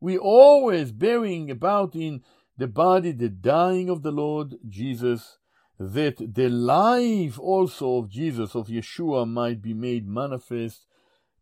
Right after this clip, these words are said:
in our body. In other words, all the trials that the Apostle Paul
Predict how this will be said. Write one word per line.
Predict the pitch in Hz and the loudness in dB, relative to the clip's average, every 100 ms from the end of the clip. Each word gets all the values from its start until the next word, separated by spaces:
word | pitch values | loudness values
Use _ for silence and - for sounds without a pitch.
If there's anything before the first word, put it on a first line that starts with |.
| - | -8
in | 120 117 117 | -4 -4 -6
our | - 110 110 104 | -6 -4 -2 -4
body. | 95 107 104 92 | -4 -4 -4 -6
In | 92 127 | -6 -2
other | 160 151 | -2 -2
words, | 143 139 113 _ _ _ _ _ _ _ - | -4 -6 -8 _ _ _ _ _ _ _ -4
all | 127 180 214 214 214 220 | 4 8 10 8 8 6
the | 202 | 2
trials | - - 190 196 196 196 180 | -2 2 4 4 2 -2 -2
that | 175 170 | -2 2
the | 180 | 0
Apostle | 175 175 180 - 170 | 2 0 0 -2 -8
Paul | - 151 156 156 156 156 151 | -8 -4 -2 -2 -4 -4 -8